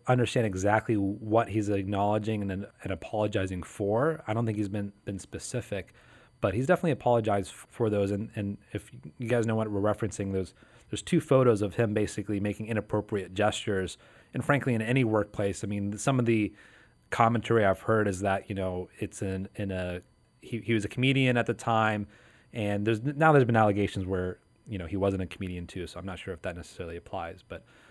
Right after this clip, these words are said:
and, and speaking of, like, workplaces, there is standards involved, right? Like, a good example is,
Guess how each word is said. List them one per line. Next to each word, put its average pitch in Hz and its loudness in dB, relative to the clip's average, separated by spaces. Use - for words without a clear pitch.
and, 147 -4
and 156 -4
speaking 226 0
of, 180 4
like, 127 4
workplaces, 175 2
there 135 2
is 190 2
standards 135 2
involved, 90 -4
right? 107 2
Like, 120 0
a 127 4
good 170 2
example 127 2
is, 104 -2